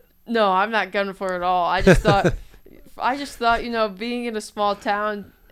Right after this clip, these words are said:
Speaker 1: a kid like that, you know, out of, there's, like, three hundred and fifty students a class, I thought that was pretty cool, you know. I mean, yeah, I am gunning for it, but, like, that's not, like, you know, number one in my mind.
Speaker 2: Yeah. Yeah. That'd be cool. Hey, we still,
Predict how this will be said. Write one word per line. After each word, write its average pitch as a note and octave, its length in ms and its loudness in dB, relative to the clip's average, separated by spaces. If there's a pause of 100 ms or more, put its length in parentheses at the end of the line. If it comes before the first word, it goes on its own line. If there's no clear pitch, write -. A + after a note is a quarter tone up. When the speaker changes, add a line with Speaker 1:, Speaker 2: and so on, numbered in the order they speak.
(120)
Speaker 1:
a - 100 -18
kid G#3 300 -10
like F3+ 240 -6
that, F3+ 360 0
you F3+ 60 -8
know, F3 200 -6
out F3+ 160 -2
of, E3+ 120 -10 (340)
there's, F3 220 -10
like, F3 200 -12
three F#3 220 -10
hundred F#3+ 380 -8
and F#3 380 -12
fifty G3 240 -10
students G#3 400 -8
a G#3+ 40 -12
class, G#3+ 540 -8 (100)
I F#3+ 100 -8
thought F#3+ 140 -10
that F3+ 60 -6
was E3+ 120 -12
pretty E3+ 260 -12
cool, E3+ 320 -10
you E3 100 -12
know. E3 240 -12 (540)
I A#3 60 -8
mean, B3+ 200 -4
yeah, F#3 160 4
I E3+ 120 2
am G3+ 260 -4
gunning E3+ 300 -8
for E3+ 260 -8
it, E3 80 -8
but, E3+ 100 -10
like, F3+ 160 -8
that's G3+ 240 -2
not, F#3+ 180 -4
like, E3+ 300 -8
you E3+ 120 -12
know, D#3+ 260 -8
number E3+ 260 -8
one E3 160 -10
in E3+ 80 -12
my E3+ 120 -8
mind. E3 420 -10
Speaker 2:
Yeah. G#2 240 -6 (1600)
Yeah. G2+ 240 -12 (640)
That'd A#2 200 -8
be C#3 80 -6
cool. E3 260 -4
Hey, D3 160 0
we A2+ 160 -6
still, C#3 400 -2